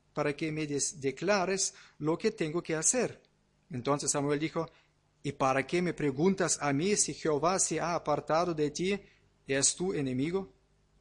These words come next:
Jehová te ha hecho como dijo por medio de mí, pues Jehová ha quitado el reino de tu mano y lo ha dado a tu compañero David, como tú no obedeciste a la voz de Jehová, ni cumpliste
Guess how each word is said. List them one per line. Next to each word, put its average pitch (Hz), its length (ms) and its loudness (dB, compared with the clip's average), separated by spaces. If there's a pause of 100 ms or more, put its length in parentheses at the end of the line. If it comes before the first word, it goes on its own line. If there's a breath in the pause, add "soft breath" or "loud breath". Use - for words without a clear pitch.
(460 soft breath)
Jehová 160 560 2
te 190 120 0
ha 170 160 0
hecho 185 320 0
como 156 280 -4
dijo 175 260 -6
por 143 220 -2
medio 196 320 0
de 175 120 -2
mí, 147 240 -6 (280)
pues - 240 2
Jehová 156 560 -2
ha 147 80 -12 (180)
quitado 202 640 4
el 175 200 2
reino 175 260 2
de 165 40 -4
tu 165 140 -4
mano 135 420 -2 (1080 loud breath)
y 165 80 -2
lo 165 200 6
ha 135 60 4
dado 185 320 8
a 156 60 0
tu 180 120 -2
compañero 165 840 0
David, 127 380 -2 (460)
como 139 240 -2
tú 165 320 -4 (360 soft breath)
no 175 260 6
obedeciste 214 760 6
a 175 60 4
la 170 60 4
voz 196 240 6
de 180 100 -4
Jehová, 190 440 2
ni 170 160 -2
cumpliste 196 840 0